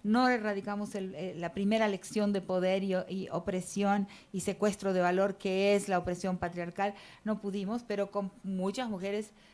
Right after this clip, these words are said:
eh, confirmamos que podíamos, eh, muchas cosas,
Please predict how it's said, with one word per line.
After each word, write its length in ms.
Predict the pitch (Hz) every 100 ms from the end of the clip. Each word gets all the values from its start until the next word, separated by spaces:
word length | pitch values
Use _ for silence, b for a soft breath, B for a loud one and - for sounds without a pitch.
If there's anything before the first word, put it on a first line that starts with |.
| B
eh, 220 | 180 180
confirmamos 760 | 180 202 202 190 190 202 214 214
que 120 | -
podíamos, 640 | 214 196 185 214 208 190 180 196 - b b b 165
eh, 100 | 185
muchas 360 | 190 190 190
cosas, 480 | - 196 180 185 233